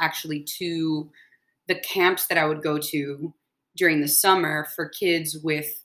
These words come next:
disabilities, where all of a sudden I wasn't the weird one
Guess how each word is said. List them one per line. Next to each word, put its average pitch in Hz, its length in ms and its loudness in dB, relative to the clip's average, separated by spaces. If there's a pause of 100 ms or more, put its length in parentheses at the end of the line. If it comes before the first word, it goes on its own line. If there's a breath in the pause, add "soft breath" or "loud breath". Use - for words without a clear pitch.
disabilities, - 880 -4 (320 soft breath)
where 180 260 4
all 180 200 6
of 170 80 0
a 175 40 0
sudden 175 440 4
I 160 180 4
wasn't 170 360 2
the 170 100 0
weird 165 360 0
one 147 460 -2